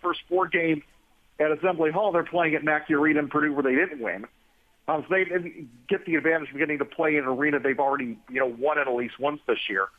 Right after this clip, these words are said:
And, and U C L A, of course, has had some injury issues, didn't look very good in the Pac-twelve tournament. Uh, I think that Michigan State would be the team, you know, to worry about more. But I think that, you know, Michigan State's offense has been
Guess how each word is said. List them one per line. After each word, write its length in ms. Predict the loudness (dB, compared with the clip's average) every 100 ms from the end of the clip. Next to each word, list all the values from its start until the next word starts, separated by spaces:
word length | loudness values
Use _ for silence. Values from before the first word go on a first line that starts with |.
| _ _ _ _ -2
And, 100 | 0
and 240 | 0 2
U 120 | 0 2
C 100 | 2
L 180 | 4 2
A, 120 | 2
of 120 | 0
course, 200 | -2 -2 -2
has 120 | -2
had 180 | -2 -2
some 100 | -4
injury 340 | -4 0 2 2
issues, 280 | 0 -2
didn't 200 | -2 -2
look 220 | -2 -2 0
very 180 | 0
good 140 | 0 -2
in 60 |
the 80 | -4
Pac-twelve 500 | -2 -2 0 -2 -2
tournament. 460 | -2 -2 0 -2 -2 _ _ _ _ _ _ -4
Uh, 100 | 0
I 160 | 0 0
think 220 | 0 -2
that 140 | 0
Michigan 400 | 0 0 0 0 0
State 240 | 0 2
would 200 | 0 0
be 120 | 0
the 120 | 0 0
team, 520 | 0 4 4 2 0 _ _ -2
you 140 | 0
know, 280 | 2 0 -4 -12 _ _ -4
to 80 | 0
worry 240 | 2 2
about 260 | 2 0 0
more. 240 | 0 0
But 140 | 2
I 120 | 0 0
think 260 | -2 -2
that, 100 | -4 -4 _ -4
you 80 |
know, 220 | -2 -2 -4 -8
Michigan 480 | 0 0 2 0 0
State's 240 | -2 -2 0
offense 360 | -2 0 -2 -4
has 140 | -6
been 160 | -8